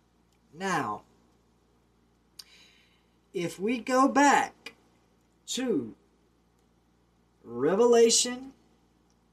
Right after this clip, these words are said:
chapter two and three, in chapters two and three, we see, and it tells us right off the bat at the end of chapter one,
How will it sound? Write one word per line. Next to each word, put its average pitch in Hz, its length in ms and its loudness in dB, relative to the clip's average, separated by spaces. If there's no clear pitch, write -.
chapter - 520 -6
two 220 460 0
and 262 200 -8
three, 233 380 -2
in 170 140 -12
chapters - 640 0
two 330 460 0
and 311 180 -8
three, 196 500 0
we 185 240 0
see, 269 640 0
and 160 140 -10
it 196 160 -6
tells 233 400 4
us 233 380 2
right 185 340 2
off 269 220 4
the 226 80 2
bat 254 320 4
at 190 120 -2
the 170 180 -8
end 226 120 0
of 226 120 0
chapter 220 460 0
one, 214 760 -2